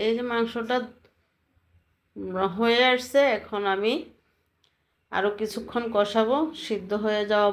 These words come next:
পর্যন্ত মাংসটাকে কষিয়ে নিতে হবে। কষানো হয়ে গেছে আমার মাংস, এই যে অনেক সুন্দর হয়েছে। এখন আমি ধুয়ে রাখা চাউলগুলো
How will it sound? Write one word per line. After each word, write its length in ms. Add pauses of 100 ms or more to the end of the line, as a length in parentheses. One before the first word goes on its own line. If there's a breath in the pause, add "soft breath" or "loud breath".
পর্যন্ত 280 (120)
মাংসটাকে 520 (140)
কষিয়ে 360
নিতে 240
হবে। 220 (540 loud breath)
কষানো 360 (100)
হয়ে 300
গেছে 220 (120)
আমার 180 (100)
মাংস, 260 (1000)
এই 160
যে 60 (140)
অনেক 260
সুন্দর 200
হয়েছে। 260
এখন 240
আমি 120 (360)
ধুয়ে 260
রাখা 200 (120)
চাউলগুলো 500